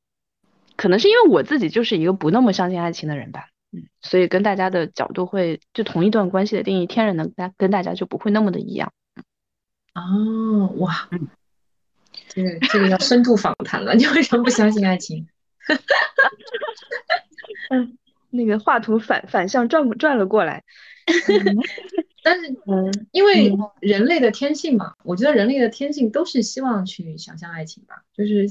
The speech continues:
Speaker 2: 爱情这件事情，
Speaker 1: 对。
Speaker 2: 大部分人啊，都会有，对他有一些幻想，会有一些期待，对吧？然后你就会自然而然地去，
Speaker 1: 嗯。
Speaker 2: 前两天我在看那本书，就是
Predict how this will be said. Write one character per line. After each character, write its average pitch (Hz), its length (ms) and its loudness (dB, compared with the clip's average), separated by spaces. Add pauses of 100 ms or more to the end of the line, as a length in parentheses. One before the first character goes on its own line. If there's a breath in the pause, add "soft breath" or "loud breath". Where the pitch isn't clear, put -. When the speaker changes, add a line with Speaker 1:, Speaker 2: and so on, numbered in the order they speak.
(160)
Speaker 2:
爱 285 180 -2
情 196 160 -2
这 214 100 -2
件 208 140 0
事 208 160 -4
情， 180 220 -8
Speaker 1:
对。 214 180 -14
Speaker 2:
大 269 160 0
部 214 80 2
分 175 160 0
人 151 100 -4
啊， 160 180 -8 (100)
都 202 100 -4
会 202 160 0 (280)
有， 156 200 -8
对 202 160 0
他 190 140 2
有 156 120 -4
一 160 40 -10
些 185 140 -8
幻 185 220 -8
想， 165 180 -14
会 185 160 -6
有 165 60 -6
一 160 40 -4
些 185 180 -4
期 - 200 -8
待， 190 260 -6 (520)
对 185 120 -8
吧？ 165 220 -6 (220)
然 170 160 -8
后 196 140 0
你 214 120 4
就 190 200 -8
会 196 100 0
自 233 160 -6
然 190 120 2
而 175 120 -2
然 156 160 -2
地 185 220 0
去， 170 400 -14
Speaker 1:
嗯。 - 40 -20 (760)
Speaker 2:
前 240 160 2
两 226 60 6
天 208 100 6
我 196 60 4
在 196 80 4
看 214 200 0
那 214 80 4
本 165 120 0
书， 190 500 -4 (160)
就 202 140 0
是 175 280 -2